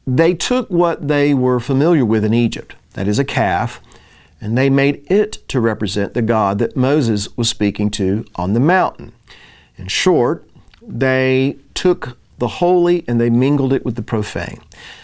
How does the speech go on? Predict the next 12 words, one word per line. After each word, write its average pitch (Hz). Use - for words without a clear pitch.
In -
fact, -
one 156
rabbinic 151
commentary 120
says 98
this, -
"The 151
people 226
did 165
not 143
intend 131